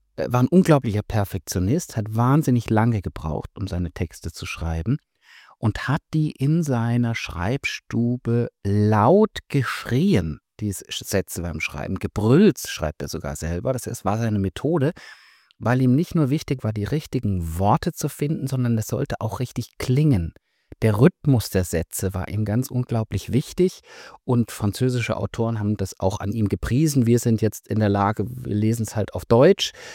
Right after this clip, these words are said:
aber immerhin, man, man, man merkt trotzdem was davon. Und, äh, das finde ich bei ihm eben, äh, faszinierend, dass er unglaublich verdichtet.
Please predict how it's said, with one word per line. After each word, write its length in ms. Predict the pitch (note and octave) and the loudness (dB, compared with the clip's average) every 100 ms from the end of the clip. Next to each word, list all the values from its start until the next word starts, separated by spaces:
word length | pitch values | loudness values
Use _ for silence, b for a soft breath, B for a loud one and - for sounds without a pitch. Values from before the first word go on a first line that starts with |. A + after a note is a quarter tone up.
| B B | B B
aber 260 | A#2+ A#2+ | 0 2
immerhin, 520 | B2+ B2 G#2+ B2+ F#3 F3 | 4 4 4 4 4 4
man, 300 | C3 B2+ - | 2 0 -2
man, 440 | G1+ - - G1+ - | -8 -8 -8 -8 -2
man 180 | A2+ | 2
merkt 280 | A2+ A#2 - | 2 2 -2
trotzdem 400 | - B2 - D3+ | -2 -2 0 -2
was 160 | D3 - | -2 -2
davon. 400 | C#3 - C#3+ D3+ B B B B _ | -6 -2 -2 -2 B B B B _
Und, 400 | C3 C3 - - - | 2 2 0 -12 -4
äh, 180 | A#2 - - | -4 -4 -2
das 180 | D3 - | -2 0
finde 220 | D3+ D3 | 0 0
ich 100 | - | -2
bei 120 | - | -4
ihm 260 | - C#3 D3 | 0 -2 0
eben, 340 | B2+ B2+ B2+ | 0 2 0
äh, 300 | - - F3 | -4 -12 -12
faszinierend, 920 | A2+ - A#2+ - B2+ A2+ A2 C#3 E3+ - | -6 -4 -4 -2 0 2 2 0 -2 -2
dass 240 | B2 - | -2 -2
er 360 | - A#2+ A#2+ - | -4 -2 -2 -4
unglaublich 720 | - C3+ C3+ B2+ A#2+ A#2+ A2 | -2 0 2 0 -2 -4 -4
verdichtet. 1080 | - - - _ _ - F3+ - - F#3 F#3 | -6 -6 -6 _ _ 0 0 -2 -2 0 0